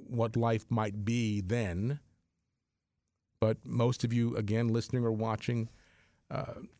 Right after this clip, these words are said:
twenty years ago, we lived through nine eleven. We never really thought we'd get back to normal after that tragedy.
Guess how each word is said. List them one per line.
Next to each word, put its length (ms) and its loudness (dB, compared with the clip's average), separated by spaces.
twenty 300 4
years 280 4
ago, 220 2
we 160 2
lived 240 0
through 220 0
nine 220 2
eleven. 440 2
We 160 -6
never 240 0
really 180 2
thought 200 0
we'd 140 -2
get 180 -2
back 240 0
to 100 0
normal 480 0
after 240 0
that 180 0
tragedy. 580 -2